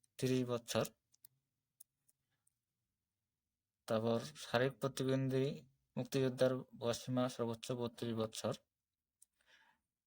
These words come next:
তো এইটা হলো সরকারি চ্যানেল। এই চ্যানেলে সকল ধরনের সরকারি চাকরি নিয়োগ বিজ্ঞপ্তি প্রকাশ করা হয়। তো নিয়োগ, সরকারি নিয়োগ বিজ্ঞপ্তি পেতে হলে অবশ্যই চ্যানেলকে সাবস্ক্রাইব করে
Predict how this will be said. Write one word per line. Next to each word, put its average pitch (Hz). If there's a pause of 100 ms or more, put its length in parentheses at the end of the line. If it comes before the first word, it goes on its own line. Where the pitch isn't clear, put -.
(140)
তো - (100)
এইটা 127 (120)
হলো 123
সরকারি 127
চ্যানেল। 120 (920)
এই 123
চ্যানেলে 131
সকল 135
ধরনের 127
সরকারি 127
চাকরি 123
নিয়োগ 123
বিজ্ঞপ্তি 120
প্রকাশ 117
করা 110
হয়। 107 (960)
তো 123 (380)
নিয়োগ, 131
সরকারি 135
নিয়োগ 135
বিজ্ঞপ্তি 135 (1000)
পেতে 127
হলে 131
অবশ্যই 123
চ্যানেলকে 131
সাবস্ক্রাইব 117
করে 123